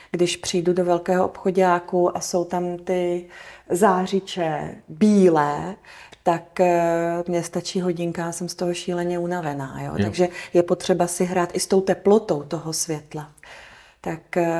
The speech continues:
Speaker 1: je to úžasný vynález, no a jako, jako každý asi může být zneužitý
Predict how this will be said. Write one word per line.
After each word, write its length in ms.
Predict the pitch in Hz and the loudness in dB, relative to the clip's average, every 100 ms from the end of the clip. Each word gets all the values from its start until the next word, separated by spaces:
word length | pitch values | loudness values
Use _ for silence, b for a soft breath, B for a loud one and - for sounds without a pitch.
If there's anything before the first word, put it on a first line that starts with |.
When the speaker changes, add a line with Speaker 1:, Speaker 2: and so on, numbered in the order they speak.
| 170 165 170 170 170 - _ _ _ _ | -2 -2 -2 -4 -6 -10 _ _ _ _
Speaker 1:
je 100 | 180 | 4
to 120 | 175 202 | 6 4
úžasný 480 | 196 202 196 226 | 4 2 4 4
vynález, 500 | 214 202 190 190 190 | 6 4 4 4 4
no 160 | 190 185 | 2 2
a 80 | 190 | 2
jako, 320 | 180 180 190 196 | 0 0 -2 0
jako 240 | - 180 180 | -4 -2 -2
každý 440 | 175 165 180 175 | -2 -2 0 2
asi 340 | 180 - 175 170 | 2 0 0 0
může 280 | 175 180 | 0 0
být 180 | 175 180 | 2 2
zneužitý 840 | 180 170 175 175 175 175 165 175 | 4 2 2 0 2 2 2 0